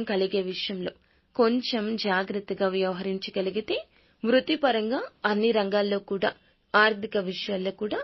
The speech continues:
మంచి అభివృద్ధి, విజయం సాధిస్తారు. హఠాత్తుగా మీకు ఒక మంచి డెవలప్‌మెంట్ దక్కుతుంది. ఈ రోజు పరిచయాల వల్ల జీవితంలో కూడా ఊహించని మార్పులు ఉన్నాయి. ఏదైనా వాహనం కొనాలి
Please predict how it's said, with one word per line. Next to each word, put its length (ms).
మంచి 340
అభివృద్ధి, 680
విజయం 480
సాధిస్తారు. 680
హఠాత్తుగా 560
మీకు 300
ఒక 200
మంచి 420
డెవలప్‌మెంట్ 720
దక్కుతుంది. 640
ఈ 120
రోజు 300
పరిచయాల 720
వల్ల 280
జీవితంలో 560
కూడా 280
ఊహించని 680
మార్పులు 480
ఉన్నాయి. 480
ఏదైనా 460
వాహనం 520
కొనాలి 440